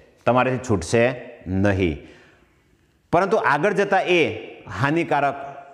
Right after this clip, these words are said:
હોય છે, જે સ્વાસ્થ્ય તેમજ, અ, ખુશી બંનેને બરબાદ કરી નાખે છે. અને આ જે ડ્રગ્સ છે એ આપણા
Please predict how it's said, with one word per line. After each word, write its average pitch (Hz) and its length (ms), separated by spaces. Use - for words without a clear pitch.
હોય 127 160
છે, 117 180
જે 127 160
સ્વાસ્થ્ય 147 400
તેમજ, 160 340
અ, 127 180
ખુશી 180 400
બંનેને 151 400
બરબાદ 127 420
કરી 107 160
નાખે 90 320
છે. - 120
અને 131 180
આ 135 60
જે 123 140
ડ્રગ્સ 123 460
છે - 360
એ 151 160
આપણા 147 340